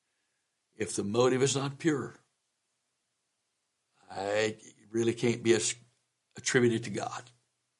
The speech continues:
Whatever I'm trying to get from God, the motive's not right, he wouldn't love me if he gave it to me.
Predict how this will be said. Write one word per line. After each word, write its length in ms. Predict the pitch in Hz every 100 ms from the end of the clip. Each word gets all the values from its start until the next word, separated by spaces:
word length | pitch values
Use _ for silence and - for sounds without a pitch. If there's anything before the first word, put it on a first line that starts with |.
| _ _ _ _ _ _ _ _ _ _ _ _ _ _ _ _ _ _ _ _ _ _ _ _ _ _
Whatever 360 | 104 110 120 127
I'm 140 | 139
trying 220 | - 143
to 80 | 123
get 400 | 113 123 185 -
from 220 | - 170
God, 360 | 165 156 156 143
the 1500 | - _ _ _ _ _ _ _ _ _ _ _ _ _ 107 113
motive's 240 | 120 117
not 180 | 117 117
right, 300 | 131 139 - _ _ _ _ _ _ _ _ _ _ _ _ _ _ _ _ _ _ _ _ _ _ _ _ _ _ _ _ _ _ -
he 120 | 123
wouldn't 280 | 123 110 113
love 220 | 139 113
me 100 | 117
if 120 | 117
he 80 | 117
gave 200 | 135 113
it 100 | 110
to 80 |
me. 120 | 98